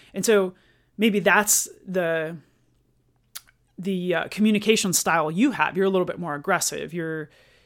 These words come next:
you know, you're kind of a little bit more, uh, defensive and argumentative. But both, you know, extremes,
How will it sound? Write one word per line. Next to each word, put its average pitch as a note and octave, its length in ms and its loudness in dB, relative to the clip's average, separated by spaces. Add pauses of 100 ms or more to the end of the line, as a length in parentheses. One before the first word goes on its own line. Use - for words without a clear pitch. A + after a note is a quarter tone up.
(420)
you D3+ 160 -8
know, C#3+ 120 -4
you're D#3 160 -6
kind E3+ 200 -6
of D#3 120 -4
a E3 220 -4
little F#3 280 -2
bit F3+ 160 -2
more, E3 560 -2
uh, - 380 -14
defensive G3+ 800 4
and F3 120 0
argumentative. F3 920 0 (640)
But A#3+ 300 2
both, D4 540 4 (440)
you A3 100 -2
know, A3 100 0
extremes, G3+ 960 0